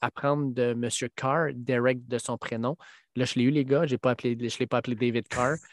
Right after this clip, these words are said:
Speaker 1: Euh, puis Jake Haener, ça pourrait être le corps du futur de cette équipe-là. Ça pourrait être un gars dans quatre, cinq ans, quand Carr va prendre sa retraite, qui va pouvoir prendre la relève.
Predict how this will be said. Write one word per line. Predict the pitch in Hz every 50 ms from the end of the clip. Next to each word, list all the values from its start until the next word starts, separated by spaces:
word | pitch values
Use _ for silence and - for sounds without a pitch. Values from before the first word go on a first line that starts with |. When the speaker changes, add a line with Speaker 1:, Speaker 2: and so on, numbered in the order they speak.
| - - - - - _ _
Speaker 1:
Euh, | 117 117 110 110 110 110 107 107 101 98 - 107 - _ _ - - - _ _ _ _ _ _
puis | - 139
Jake | 123 135 151 147 - 156
Haener, | 135 127 123 135 143 156
ça | 143 - 143 131
pourrait | - 139 127 123 135 139
être | 139 -
le | 131 -
corps | - 135 127 131 135
du | 139 - -
futur | - - - - - 151 135
de | 127
cette | 127 - -
équipe-là. | 127 - - 113 - - 127 139
Ça | - 123 110
pourrait | - 123 123
être | - -
un | 117 110
gars | 107 123 127
dans | 123 117 107 107 107 104 - -
quatre, | 131 127 -
cinq | - - 131 117 110 - -
ans, | 131 127 131 131 -
quand | 123 113 107 -
Carr | - - 123 120 120
va | 123 117
prendre | - - 127 120
sa | - 120
retraite, | 110 117 110 - - 127 123 -
qui | _ _
va | 110 104
pouvoir | - - 117 110 -
prendre | - - - 123 120 120 117
la | 110 107
relève. | 101 104 98 98 98 -